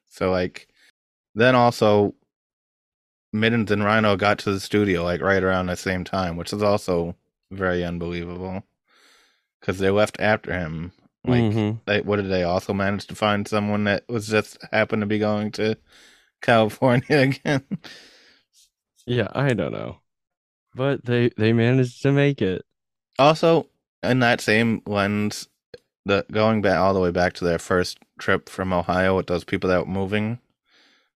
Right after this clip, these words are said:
Speaker 1: they keep ru-, kept running into those same people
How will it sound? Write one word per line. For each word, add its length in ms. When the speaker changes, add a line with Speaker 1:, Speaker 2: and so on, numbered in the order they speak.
Speaker 1:
they 120
keep 280
ru-, 140
kept 300
running 260
into 220
those 240
same 260
people 560